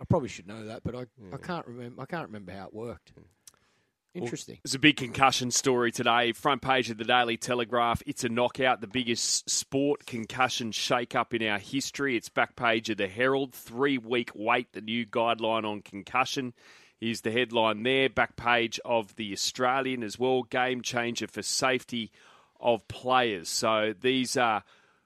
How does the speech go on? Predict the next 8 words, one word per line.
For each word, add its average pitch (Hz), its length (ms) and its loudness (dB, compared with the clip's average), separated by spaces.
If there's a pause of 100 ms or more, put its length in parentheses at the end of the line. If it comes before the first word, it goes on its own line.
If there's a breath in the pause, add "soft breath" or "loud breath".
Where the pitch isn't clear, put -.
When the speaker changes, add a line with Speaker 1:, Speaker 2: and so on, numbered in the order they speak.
(160 soft breath)
Speaker 3:
recommendations 135 1400 2
from 117 220 -6
the 117 220 -4
Australian 139 600 2
Institute 127 600 -2
of 92 100 -12
Sport 151 540 0 (180)
to - 100 -10